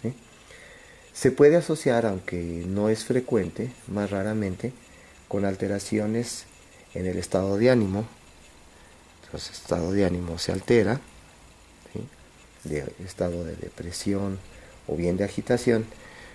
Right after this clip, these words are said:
como también la presencia de delirios o comportamiento hasta psicótico, que es muy poco común,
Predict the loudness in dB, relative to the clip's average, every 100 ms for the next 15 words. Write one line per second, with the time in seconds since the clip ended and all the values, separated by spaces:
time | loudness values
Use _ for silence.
0 | -12 0 4 6 6 6 6 6 6 4
1 | 0 -2 -2 2 2 2 0 0 0 -4
2 | -8 -18 -20 -20 -20 -20 -20 -20 -8 4
3 | 4 6 4 4 2 2 4 4 4 -2
4 | 0 -2 -2 0 2 0 0 0 0 0
5 | -8 -8 -2 0 0 -2 -2 -2 4 4
6 | 4 -2 -14 -16 -20 -20 -20 -20 -20 -20
7 | -20 -20 -20 -20 -10 -2 -2 -2 -10 -12
8 | -4 -2 0 -2 -4 -4 -6 -8 -8